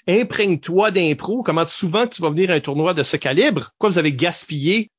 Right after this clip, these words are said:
votre après-midi à niaiser dans les rues puis dans des centres d'achat ? Là, je sais pas qu'est-ce qu'on a fait. Je sais même pas qu'est-ce qu'on a fait, c'est ça le pire. Je peux même pas te dire qu'est-ce qu'on a fait cet après-midi-là. J'ai pris ça pour du cash.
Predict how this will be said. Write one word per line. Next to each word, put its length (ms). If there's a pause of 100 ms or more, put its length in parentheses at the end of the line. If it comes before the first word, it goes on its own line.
votre 160
après-midi 720 (120)
à 120
niaiser 340
dans 140
les 240
rues 360
puis 680
dans 140
des 180
centres 240
d'achat ? 320
Là, 120
je 100
sais 120
pas 120
qu'est-ce 160
qu'on 140
a 40
fait. 100
Je 60
sais 80
même 160
pas 100
qu'est-ce 200
qu'on 120
a 80
fait, 200
c'est 100
ça 140
le 60
pire. 280 (140)
Je 80
peux 80
même 180
pas 140
te 60
dire 340
qu'est-ce 160
qu'on 120
a 60
fait 160
cet 160
après-midi-là. 800
J'ai 280
pris 100
ça 120
pour 120
du 80
cash. 540